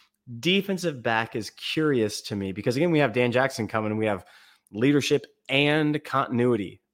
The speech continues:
at the safety position. Aguero is full skill, full upside. What do we do? And then the other corner position opposite Lassiter.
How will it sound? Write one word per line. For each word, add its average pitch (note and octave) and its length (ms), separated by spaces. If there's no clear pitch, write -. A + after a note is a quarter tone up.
at A#2 120
the A2+ 60
safety C3+ 280
position. A2+ 560
Aguero C#3 480
is A2+ 240
full D3 240
skill, A#2+ 380
full C3 400
upside. G#2 440
What D#3 100
do F3 40
we D#3 60
do? C3 180
And A#2+ 140
then B2 220
the A#2 280
other E3+ 200
corner C3 300
position G#2 420
opposite - 360
Lassiter. - 380